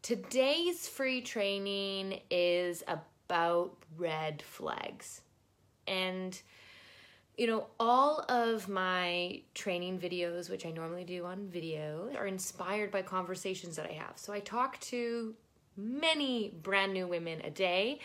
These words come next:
I might even be currently speaking with you. And I have these brand new conversations, and everything that you share with me really inspires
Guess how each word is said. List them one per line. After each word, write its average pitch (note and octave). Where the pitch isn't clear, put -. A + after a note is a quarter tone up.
I E3
might E3
even E3
be D#3+
currently D#3+
speaking D#3
with D3
you. D#4+
And F#3+
I F3
have F3
these E3+
brand E3
new E3
conversations, E3
and -
everything A#3+
that F3+
you F#3
share E3
with F#3
me G#3+
really G3+
inspires E3